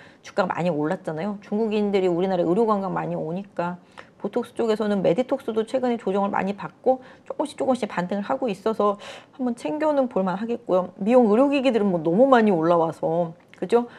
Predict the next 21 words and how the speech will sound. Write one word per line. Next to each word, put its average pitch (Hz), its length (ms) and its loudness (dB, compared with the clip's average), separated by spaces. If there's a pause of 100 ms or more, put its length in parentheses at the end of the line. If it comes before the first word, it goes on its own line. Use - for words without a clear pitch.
(160)
뭐 165 100 -6
하이로닉도 202 560 0
많이 160 220 -4
올라왔었고, 151 1160 -6
최근에 208 500 -4
뭐 160 340 -6 (1400)
제이-, 214 300 -2
제이시스 220 500 -2
메디컬 196 220 -4
이런 190 100 0
것도 220 140 -6
많이 190 180 0
올라왔었고, 175 720 -2 (260)
그 302 160 4
외에도 240 360 8
뭐 196 140 2
미용 190 280 0
의료기기들도 202 640 -2
워낙 180 220 0
많이 160 220 -6
올라왔잖아요. 165 640 -6